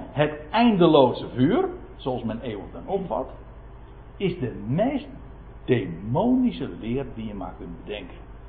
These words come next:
Want dan maak je van God iemand die eindeloos oordeelt.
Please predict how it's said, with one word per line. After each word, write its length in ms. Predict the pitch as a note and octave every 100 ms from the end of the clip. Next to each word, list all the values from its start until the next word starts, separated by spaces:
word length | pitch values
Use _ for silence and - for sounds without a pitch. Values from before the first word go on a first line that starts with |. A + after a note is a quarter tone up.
| -
Want 220 | C#3+ A#2+
dan 160 | G#2+
maak 280 | G#2+ C#3 -
je 80 | -
van 140 | - -
God 300 | - A3 D4 - -
iemand 540 | B3 C4+ C4 D4 F4 - - -
die 260 | C3+ F3 - -
eindeloos 1040 | - C4+ E4+ E4+ E4+ C#4+ D4 D4 - - - - - - - - - - - -
oordeelt. 960 | C4 C#4+ C4+ D#3+ C#3 - - - -